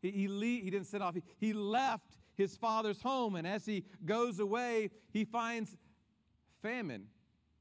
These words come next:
in this distant place. He spends everything he has on riotous living. He enjoyed the, that kind of Moab. He had a great time until he didn't have a great time anymore.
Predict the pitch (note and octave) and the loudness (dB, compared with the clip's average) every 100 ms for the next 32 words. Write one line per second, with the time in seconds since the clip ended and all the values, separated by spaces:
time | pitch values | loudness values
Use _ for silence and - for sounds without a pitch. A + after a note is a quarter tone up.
0 | _ C3+ C3+ C#3+ C#3+ C3+ A2+ A#2+ G#2+ - | _ -8 -8 -8 -12 -12 -12 -12 -14 -18
1 | _ _ - - - A3+ A3 A3+ A3+ - | _ _ -6 -6 0 0 2 0 0 0
2 | A#3 A3+ G#3+ - - G#3 G#3 G#3 G#3+ G#3 | -2 -2 -6 -10 -8 -4 -2 -2 -2 -2
3 | F#3+ F#3+ F#3+ G#3 A3 F#3+ F#3+ G3+ G3+ G3 | -2 -2 0 0 0 -4 -6 -4 -2 -2
4 | G3+ - _ A3 A3 F#3 E3 G#3 G#3+ F#3+ | -4 -10 _ 0 2 2 2 2 2 0
5 | F3+ F3 - _ D#3+ E3+ - F3+ F#3 F#3 | 0 -2 -4 _ -4 -4 -6 -8 -4 -4
6 | E3 D#3+ F#3 G3 G3+ F#3+ F#3+ - - - | -2 0 0 0 -2 -2 -4 -6 -14 -4
7 | F#3+ G3+ F#3+ C#3+ G3+ G#3 G3+ G3+ G3+ G3+ | -2 -2 -2 0 0 0 -2 -2 -2 -4
8 | G3+ - - - G3 F3+ F#3 F#3+ E3+ F#3 | -6 -10 -10 -2 0 0 -2 -4 -2 -4
9 | - F3+ F3+ F3 D#3 C#3 A#2 | -4 -6 -4 -4 -4 -4 -8